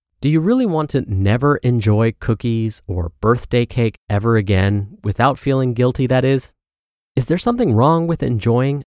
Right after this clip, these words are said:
a sweet treat in moderation? No. U S dietary guidelines state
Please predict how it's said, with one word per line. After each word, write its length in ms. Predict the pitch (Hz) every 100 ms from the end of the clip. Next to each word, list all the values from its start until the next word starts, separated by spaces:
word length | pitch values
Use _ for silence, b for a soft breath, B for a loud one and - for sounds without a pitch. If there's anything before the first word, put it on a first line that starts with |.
| -
a 60 |
sweet 420 | 95 - 120 147 -
treat 400 | - 127 135 -
in 140 | 110
moderation? 720 | 107 117 107 104 - 143 147 - _ _ _ -
No. 320 | 113 135 - _ _ _ _ _ _ _ _
U 180 | 143 240
S 100 | 247
dietary 480 | - 175 185 165 180
guidelines 540 | 117 95 92 90 95
state 340 | - 110 107